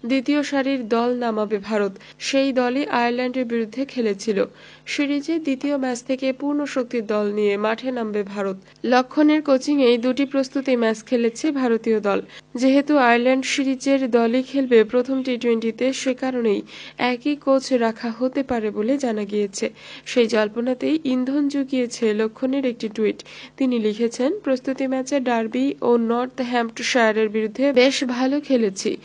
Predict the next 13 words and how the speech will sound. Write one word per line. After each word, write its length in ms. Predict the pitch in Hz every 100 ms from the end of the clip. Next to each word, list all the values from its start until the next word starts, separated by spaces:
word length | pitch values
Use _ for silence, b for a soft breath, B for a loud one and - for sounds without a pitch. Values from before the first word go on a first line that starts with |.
| B B -
প্রত্যেকেই 680 | 285 277 302 294 247 226 226 B B
নিজের 360 | 254 254 285 294 -
একশো 380 | 233 233 294
শতাংশ 460 | 277 269 254 247 233
দিয়ে 280 | 226 220 208
খেলেছে। 560 | 214 196 190 - - - B B -
টি 120 | 269
টোয়েন্টি 320 | 294 294 320
সিরিজের 480 | 302 285 277 294 285
আগে 280 | 262 254 262
যতটা 400 | 240 233 240 254
প্রস্তুতি 520 | 254 233 262 254 254
দরকার, 420 | 233 214 208 269